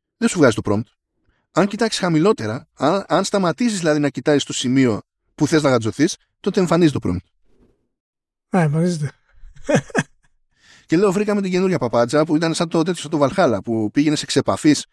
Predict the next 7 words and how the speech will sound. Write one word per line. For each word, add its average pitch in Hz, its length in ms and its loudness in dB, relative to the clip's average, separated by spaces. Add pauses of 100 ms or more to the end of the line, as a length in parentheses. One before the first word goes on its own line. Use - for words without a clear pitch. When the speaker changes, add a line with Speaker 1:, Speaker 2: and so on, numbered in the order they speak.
(400)
Speaker 1:
να 117 160 0
κοπανίσεις 107 1080 0
μετάλλευμα 113 640 0
για 101 120 -2
να 95 220 -2
μαζέψεις 98 360 0
χαλκό, - 360 0